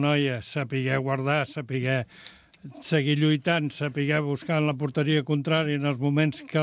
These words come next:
li deixava el contrari, perquè la veritat va ser molt superior al Barcelos en, en alguns moments del partit, i Blai Roca des de la porteria va anar enviant els seus homes endavant fins que van aconseguir, a,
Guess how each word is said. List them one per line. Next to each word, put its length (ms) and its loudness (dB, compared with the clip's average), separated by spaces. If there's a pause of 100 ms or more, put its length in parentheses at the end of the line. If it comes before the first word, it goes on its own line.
li 160 4
deixava 400 2
el 80 -6
contrari, 480 0
perquè 400 -4
la 80 -6
veritat 480 -4 (480)
va 160 0
ser 320 -4
molt 320 0
superior 400 -2
al 80 0
Barcelos 480 0
en, 300 2 (340)
en 240 4
alguns 320 2
moments 400 2
del 160 0
partit, 400 2 (560)
i 300 4
Blai 320 0
Roca 480 0
des 180 0
de 140 2
la 80 2
porteria 640 2
va 160 2
anar 380 0
enviant 420 2
els 240 0
seus 180 -2
homes 300 0
endavant 400 2 (340)
fins 220 -2
que 100 -4
van 220 2
aconseguir, 640 -2
a, 60 -4